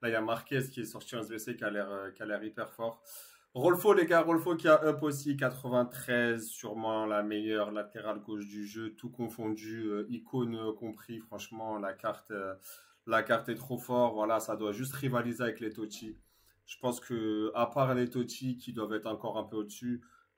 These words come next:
euh, la carte est, la carte est incroyable. Elle a, elle a les étoiles, elle est, euh, elle est super complète.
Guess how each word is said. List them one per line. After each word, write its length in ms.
euh, 260
la 140
carte 320
est, 180
la 120
carte 240
est 40
incroyable. 680
Elle 80
a, 300
elle 80
a 60
les 260
étoiles, 600
elle 220
est, 160
euh, 360
elle 100
est 80
super 540
complète. 720